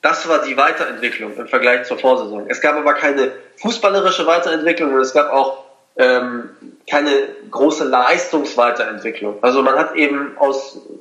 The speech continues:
wie ich schon gesagt habe, mit, äh, mit der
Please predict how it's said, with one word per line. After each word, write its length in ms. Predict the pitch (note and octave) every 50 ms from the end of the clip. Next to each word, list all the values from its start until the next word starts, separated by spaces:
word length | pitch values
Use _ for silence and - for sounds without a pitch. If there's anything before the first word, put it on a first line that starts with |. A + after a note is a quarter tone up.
| - - _ -
wie 80 | D3+ C3+
ich 100 | - -
schon 160 | C#3+ B2+ B2
gesagt 260 | A#2 B2 C3+ C3+ C3+
habe, 140 | C3+ A#2+ A#2+
mit, 240 | A#2+ A#2 A2+ - -
äh, 320 | A#2 A#2 A2+ A2 G#2+ G#2+ - - - - _ _
mit 120 | - A2+ -
der 380 | A#2+ A2+ A2 G#2+ G#2+ G#2+ -